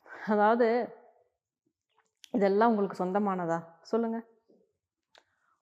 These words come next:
உங்களுக்கு சொந்தமானதா இருந்தா தானே இதெல்லாம் துறக்கிறதுக்கு.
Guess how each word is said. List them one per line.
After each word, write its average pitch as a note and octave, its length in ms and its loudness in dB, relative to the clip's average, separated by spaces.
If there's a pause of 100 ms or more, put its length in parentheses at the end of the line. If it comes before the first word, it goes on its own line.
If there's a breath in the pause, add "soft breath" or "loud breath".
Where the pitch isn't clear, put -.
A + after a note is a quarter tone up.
(100)
உங்களுக்கு A3+ 580 2
சொந்தமானதா C4+ 520 4
இருந்தா A3+ 460 4
தானே G3+ 320 0 (760)
இதெல்லாம் G#3 360 2
துறக்கிறதுக்கு. G3 720 -2